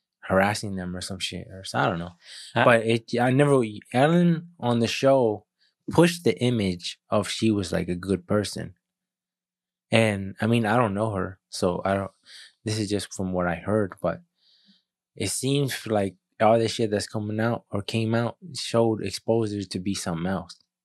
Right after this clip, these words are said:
Speaker 2: I, I, I don't think, I think everyone on T V,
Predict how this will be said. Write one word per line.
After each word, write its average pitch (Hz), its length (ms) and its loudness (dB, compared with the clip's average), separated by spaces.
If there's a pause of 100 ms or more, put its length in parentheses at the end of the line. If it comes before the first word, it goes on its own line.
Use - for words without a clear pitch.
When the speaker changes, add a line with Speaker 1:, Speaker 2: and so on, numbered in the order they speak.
(380)
Speaker 2:
I, 127 80 6
I, 143 180 4
I 143 260 2
don't 151 180 2
think, 131 360 -4
I 127 100 2
think 131 280 -4
everyone 110 360 0
on 98 160 -2
T 104 220 -6
V, 95 280 -6